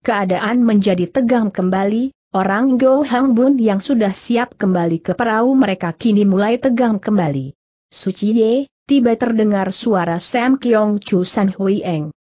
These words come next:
Sedari tadi ia tidak turut bicara,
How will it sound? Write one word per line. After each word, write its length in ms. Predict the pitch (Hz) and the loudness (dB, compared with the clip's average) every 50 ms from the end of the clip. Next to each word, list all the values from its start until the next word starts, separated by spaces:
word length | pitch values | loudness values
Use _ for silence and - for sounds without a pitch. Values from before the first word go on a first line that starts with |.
| _ _ | _ _
Sedari 640 | - - - 214 202 220 233 240 254 269 277 294 294 | -12 -8 -4 -2 0 2 2 2 2 2 2 0 0
tadi 320 | - 180 185 185 190 202 | -2 -4 -2 -2 -2 -2
ia 320 | - - 233 220 202 185 180 | -2 0 0 0 0 0 0
tidak 400 | - 226 220 240 254 - - - | -2 0 0 0 0 -2 -4 -4
turut 320 | - 208 208 226 277 277 _ 196 | -2 0 2 0 0 -2 _ -2
bicara, 640 | 180 185 180 - 214 208 214 214 226 226 226 240 | -2 -2 0 -2 -2 -2 -2 -2 -2 -2 -4 -6